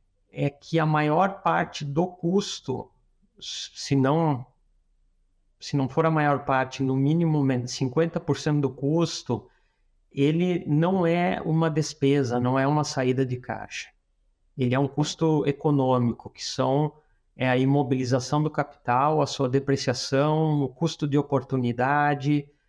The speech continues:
Eh, quando envolve mão de obra familiar, é o custo de oportunidade da mão de obra familiar,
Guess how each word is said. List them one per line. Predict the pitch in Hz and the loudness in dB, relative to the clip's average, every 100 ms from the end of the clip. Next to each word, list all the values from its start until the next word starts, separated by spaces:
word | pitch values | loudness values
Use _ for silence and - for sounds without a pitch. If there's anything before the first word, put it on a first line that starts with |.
| _ _ - | _ _ -2
Eh, | 127 | -2
quando | 123 156 160 165 160 151 131 | 0 0 4 4 4 4 2
envolve | 135 131 143 143 | 2 2 2 2
mão | 139 139 | 2 2
de | 139 | 2
obra | 135 135 135 | 2 2 0
familiar, | 127 135 131 127 123 123 120 131 | -2 -2 0 2 2 2 0 0
é | |
o | 143 - | 0 0
custo | 160 156 - | -4 -4 -4
de | 143 | -2
oportunidade | 147 147 139 139 135 127 127 135 131 | 0 -2 -2 0 0 2 0 0 -2
da | 127 | -2
mão | 127 135 | 0 0
de | 127 | 2
obra | 123 139 123 | 2 2 -2
familiar, | - 123 127 120 120 120 117 110 | -4 -4 -2 0 2 2 0 -2